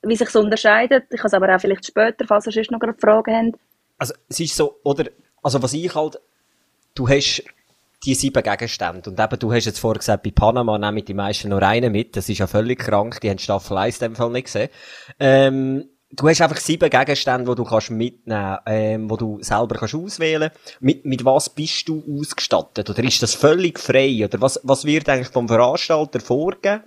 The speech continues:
Speaker 2: Was kannst du, bist du eingeschränkt in dem, was du von dir aus mitnimmst? Oder kannst du drei Koffer mitnehmen?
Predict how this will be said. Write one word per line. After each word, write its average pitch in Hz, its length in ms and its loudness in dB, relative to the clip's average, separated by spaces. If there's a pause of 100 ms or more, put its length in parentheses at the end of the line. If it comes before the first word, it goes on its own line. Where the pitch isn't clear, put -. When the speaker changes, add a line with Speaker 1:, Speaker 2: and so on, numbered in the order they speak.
Speaker 2:
Was 127 280 -2
kannst - 320 -6
du, 175 360 -10 (680)
bist - 200 -4
du 139 60 -4
eingeschränkt 143 720 -4
in 110 80 -8
dem, 110 240 -2
was - 240 -4
du 123 200 -4
von 120 180 -4
dir 110 260 -2
aus 104 180 -10
mitnimmst? - 600 -14 (160)
Oder 104 160 -4
kannst - 280 -2
du 113 40 -2
drei 110 120 0
Koffer 107 380 -2
mitnehmen? 101 420 -10